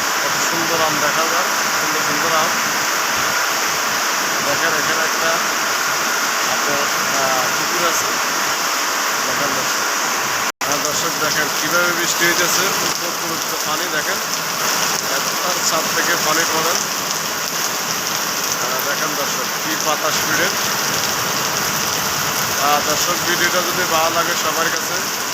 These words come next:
সবাই লাইক, কমেন্ট, শেয়ার করবেন। আসসালামু আলাইকুম ওয়া রাহমাতুল্লাহি ওয়া বারাকাতুহু। আলহামদুলিল্লাহ,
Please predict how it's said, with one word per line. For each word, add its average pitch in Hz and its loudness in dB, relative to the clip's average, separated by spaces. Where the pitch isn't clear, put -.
সবাই 160 2
লাইক, 156 4
কমেন্ট, 160 2
শেয়ার 156 6
করবেন। 160 2
আসসালামু 156 4
আলাইকুম 156 4
ওয়া 156 4
রাহমাতুল্লাহি 147 2
ওয়া 147 6
বারাকাতুহু। 143 2
আলহামদুলিল্লাহ, 147 2